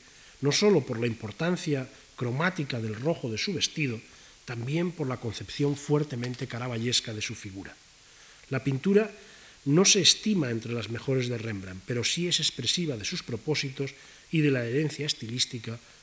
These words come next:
tanto como de su transformación y como de la transformación del, de esa herencia. Que Rembrandt conocía ya el caravaggismo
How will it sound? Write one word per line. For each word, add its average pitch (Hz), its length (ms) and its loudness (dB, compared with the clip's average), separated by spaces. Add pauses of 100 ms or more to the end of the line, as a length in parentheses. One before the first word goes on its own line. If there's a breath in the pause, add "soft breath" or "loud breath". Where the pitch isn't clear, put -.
(100)
tanto 165 340 0
como 127 220 -2
de 107 60 -4
su 147 160 -2
transformación 117 800 -4 (1080 loud breath)
y 151 140 0
como 147 420 2
de 110 140 -6
la 139 140 -2
transformación 110 760 -6
del, 110 160 -8 (220)
de 101 120 -8
esa 110 240 0
herencia. 90 460 -10 (500 loud breath)
Que 135 120 0
Rembrandt 165 460 2
conocía 127 360 -2
ya 123 120 0
el 113 80 -4
caravaggismo 131 720 -2